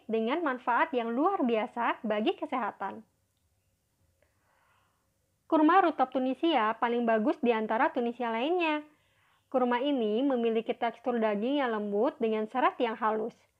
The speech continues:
Bijinya panjang lonjong namun tipis. Dagingnya berwarna kuning dan untuk buah yang sudah matang, warnanya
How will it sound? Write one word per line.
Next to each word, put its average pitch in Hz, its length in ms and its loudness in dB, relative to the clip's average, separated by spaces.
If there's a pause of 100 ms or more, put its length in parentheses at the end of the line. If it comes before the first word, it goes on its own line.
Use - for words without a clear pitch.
(640)
Bijinya 254 480 4
panjang 233 320 2
lonjong 214 640 2
namun 226 400 -2
tipis. 339 480 -2 (680)
Dagingnya 240 720 2
berwarna 233 400 0
kuning 226 640 -2
dan 247 320 -2
untuk 254 240 -6
buah 247 320 2
yang 285 160 -4
sudah 233 240 -2
matang, 247 640 -4
warnanya 226 560 0